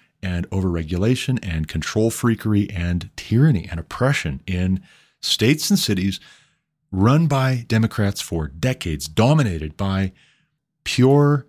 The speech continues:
despotic democracy, have seen their people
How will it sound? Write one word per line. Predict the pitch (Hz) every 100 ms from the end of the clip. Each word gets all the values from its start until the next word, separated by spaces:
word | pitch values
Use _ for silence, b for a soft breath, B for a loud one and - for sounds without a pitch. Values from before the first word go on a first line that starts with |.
| _ -
despotic | 90 - 120 127 131 - - _ _ -
democracy, | 98 104 113 117 117 101 92 85 82 b b b b b _ _
have | - 104
seen | - 117 110 107 _ -
their | 98 135
people | 160 165 156 185 180